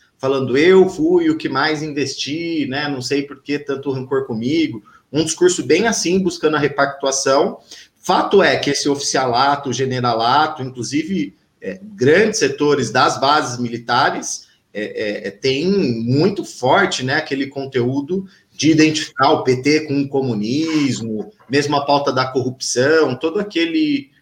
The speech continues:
tipo de política que a gente já viu eles reverberando bastante publicamente.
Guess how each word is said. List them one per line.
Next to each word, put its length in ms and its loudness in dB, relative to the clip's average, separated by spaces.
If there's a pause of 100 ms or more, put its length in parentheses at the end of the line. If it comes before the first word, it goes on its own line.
(160)
tipo 240 -2
de 60 -6
política 480 -2
que 100 -4
a 60 -2
gente 460 -2
já 180 2
viu 320 2
eles 420 -4 (140)
reverberando 720 2
bastante 640 -2 (560)
publicamente. 920 0